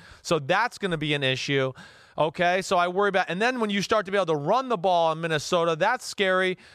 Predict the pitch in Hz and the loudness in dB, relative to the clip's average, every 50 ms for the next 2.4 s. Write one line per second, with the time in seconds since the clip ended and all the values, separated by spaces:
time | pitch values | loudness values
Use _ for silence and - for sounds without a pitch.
0 | - - _ - 180 180 220 208 202 226 240 247 240 - - 240 240 240 240 240 | -20 -16 _ -6 -4 -2 -2 -2 -2 -2 -2 -2 -2 -2 0 0 2 2 2 2
1 | 240 233 226 196 190 208 220 214 214 214 196 202 214 208 190 196 214 208 208 240 | 2 2 0 -2 -4 -2 0 2 2 2 2 2 0 -2 -4 -4 -4 0 2 2
2 | 254 254 233 220 202 190 175 | 4 4 4 2 2 0 -4